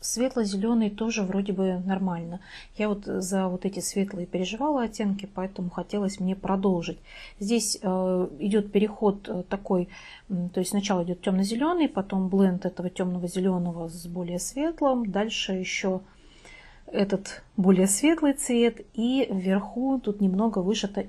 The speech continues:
ещё более светлым оттенком. Вот так переходы тут устроены. И мне нравится вышивать вот эти полукрестики. Я немного на этот счёт сомневалась, потому что после того, как,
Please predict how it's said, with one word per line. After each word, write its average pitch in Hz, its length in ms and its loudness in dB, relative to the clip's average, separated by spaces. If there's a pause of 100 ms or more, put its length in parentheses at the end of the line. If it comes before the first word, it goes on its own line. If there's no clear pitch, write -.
ещё 214 320 -2
более 196 340 2
светлым 196 400 -4
оттенком. 180 520 -4
Вот 180 100 -8
так 180 160 -8
переходы 190 500 -2
тут 190 240 -6
устроены. 208 640 0
И 247 240 2
мне 233 220 6
нравится 208 480 0
вышивать 196 720 0
вот 202 180 0
эти 208 140 0
полукрестики. 196 760 0
Я 220 400 2
немного 196 460 6
на 196 280 0
этот 220 200 0
счёт 202 240 0
сомневалась, 208 580 0
потому 214 340 -4
что - 180 -8
после 208 260 -8
того, 202 200 0
как, 196 260 -8